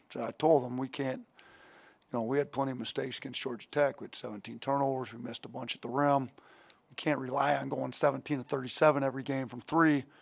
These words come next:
and, and blowing people out like that. And, and guess what? Tonight we got thirty-eight up and we only made eleven. So I didn't think, I didn't think too many of 'em were bad shots, to be honest with you. I just thought we missed some.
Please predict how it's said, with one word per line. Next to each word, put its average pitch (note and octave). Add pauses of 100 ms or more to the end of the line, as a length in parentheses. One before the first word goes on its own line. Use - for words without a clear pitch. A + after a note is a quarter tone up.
(600)
and, G#2+
and C3
blowing C#3
people C3+
out D#3+
like -
that. -
And, -
and C3 (340)
guess -
what? D#3
Tonight C3
we B2
got A#2+
thirty-eight B2+
up E3+
and C3+
we C#3
only C3+
made C#3
eleven. C3+
So C3+ (540)
I -
didn't B2
think, D#3+
I D#3+
didn't G3+
think C#3
too E3
many D3+
of C3+
'em C3
were B2
bad C3
shots, C#3+
to -
be D3+
honest D3+
with D#3+
you. D3+
I D3
just D3
thought B2+
we B2
missed C3
some. A#2+